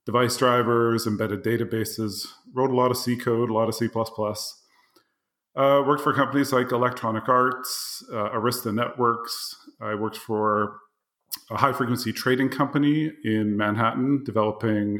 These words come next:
uh, data analysis and visualization tools. And around twenty seventeen, I kinda got interested in cryptocurrency. So I was a bit of a late bloomer, I guess. And I was interested in Siacoin, uh, which, uh,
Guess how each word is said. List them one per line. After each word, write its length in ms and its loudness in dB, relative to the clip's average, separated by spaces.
uh, 120 -2
data 320 0
analysis 580 -2
and 100 -2
visualization 680 -2
tools. 640 0
And 600 2
around 320 2
twenty 240 0
seventeen, 840 2
I 120 2
kinda 260 0
got 200 2
interested 380 -2
in 260 -4
cryptocurrency. 760 -2
So 160 -2
I 40 4
was 160 -2
a 60 -6
bit 140 0
of 80 0
a 60 6
late 260 0
bloomer, 340 0
I 80 -2
guess. 300 -4
And 380 0
I 120 2
was 160 2
interested 400 2
in 60 2
Siacoin, 1000 0
uh, 140 2
which, 480 -4
uh, 360 0